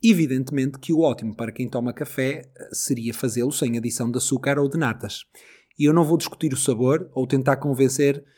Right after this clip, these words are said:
alguém de que o café é muito melhor sem açúcar, porque o gosto é uma coisa muito própria. Agora, uma coisa é certa, quem beber quatro cafés por dia e acrescentar uma saqueta de açúcar em cada um,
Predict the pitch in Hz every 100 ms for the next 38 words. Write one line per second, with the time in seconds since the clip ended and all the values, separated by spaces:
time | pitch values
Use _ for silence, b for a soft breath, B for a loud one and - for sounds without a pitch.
0 | b b 131 123 123 131 151 - 156 147
1 | - 143 143 147 143 139 135 139 135 -
2 | 156 165 - 135 123 123 160 156 147 139
3 | 160 151 151 143 - 110 92 92 98 -
4 | - 143 123 92 - _ _ _ - 113
5 | 143 156 180 - 127 104 - 87 _ _
6 | _ - 117 104 107 170 - 165 - 123
7 | - 147 - 143 123 113 101 120 120 113
8 | - 117 139 156 147 147 - 165 170 147
9 | 151 - 127 113 117 117 123 123 120 160